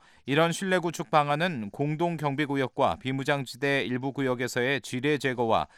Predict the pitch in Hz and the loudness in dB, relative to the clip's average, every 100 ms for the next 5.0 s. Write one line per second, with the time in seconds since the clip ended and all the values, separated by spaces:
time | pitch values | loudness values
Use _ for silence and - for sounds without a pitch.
0 | _ - 123 123 135 131 123 110 123 139 | _ -6 -4 0 0 0 -2 -2 -2 0
1 | 120 113 104 80 - _ - 165 170 165 | 0 0 -2 -4 -8 _ -8 -2 0 0
2 | 143 143 123 131 160 165 - 170 151 123 | -2 -2 -2 -2 -2 -4 0 2 2 -2
3 | 107 - 90 87 95 90 87 - 73 80 | -4 -4 -6 -6 -8 -10 -12 -10 -6 -6
4 | - _ _ - - _ 127 151 160 | -6 _ _ -20 -20 _ 2 4 6